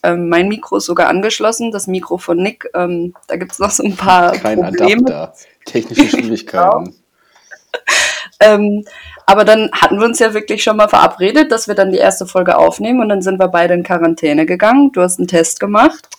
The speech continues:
Speaker 2: Ja,
Speaker 1: Und
Speaker 2: der war negativ.
Speaker 1: dann, genau, und dann warst du aus der Quarantäne raus und dann, äh, kam bei mir auf einmal die Nachricht, „Hey Emily, du musst in Quarantäne, weil deine Mitbewohnerin Kontakt mit einer positiv getesteten Person hatte.“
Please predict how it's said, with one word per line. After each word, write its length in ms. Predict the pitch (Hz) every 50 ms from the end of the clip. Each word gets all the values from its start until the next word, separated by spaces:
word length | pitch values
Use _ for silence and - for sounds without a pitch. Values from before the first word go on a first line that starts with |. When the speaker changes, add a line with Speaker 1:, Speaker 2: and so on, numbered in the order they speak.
| _ _ _ 214
Speaker 2:
Ja, 460 | 208 196 180 175 175 214 - - _ _ - -
Speaker 1:
Und 260 | 214 196 185 180 -
Speaker 2:
der 100 | 98 95
war 100 | 95 -
negativ. 460 | 104 113 117 104 87 85 - - -
Speaker 1:
dann, 260 | 98 117 - - 359 - _ _ _ _ _ _ _ _ _ _ _ _ _ _ _ _ _
genau, 420 | - 151 147 147 151 156 180 233 262
und 100 | 254 220
dann 160 | 196 185 180
warst 200 | 175 175 175 -
du 40 | 185
aus 140 | 185 180 180
der 120 | - 175
Quarantäne 600 | - 196 180 175 175 170 170 175 170 165 160 156
raus 400 | 147 143 139 165 262 294 - -
und 140 | - 233 220
dann, 240 | 214 220 220 214 214
äh, 320 | - - - 208 214 214 -
kam 220 | - 226 220 214
bei 100 | 220 214
mir 220 | 233 269 302 294
auf 100 | 294 240
einmal 240 | 247 - 202 196 185
die 80 | 180 185
Nachricht, 440 | 185 180 180 190 185 226 226 220 - -
„Hey 180 | 220 220 226 220
Emily, 400 | - 233 247 247 247 226 208 208
du 100 | 196 196
musst 260 | 190 196 208 - -
in 100 | 214 202
Quarantäne, 760 | 202 202 180 180 180 180 180 - 240 269 269 247 247 254 254 247
weil 160 | 208 202 196
deine 220 | 202 196 196 202 208
Mitbewohnerin 960 | 220 240 - - 233 202 175 175 190 190 185 190 185 202 220 254 285 285 -
Kontakt 520 | - - 196 185 - 196 185 - - -
mit 160 | 208 208 -
einer 240 | - - 190 196 196
positiv 500 | 185 - 185 180 196 208 - 214 202 -
getesteten 500 | - 240 - 240 233 233 - 240 - 254
Person 440 | 247 262 269 269 302 339 370 370 254
hatte.“ 320 | 208 180 - 165 160 156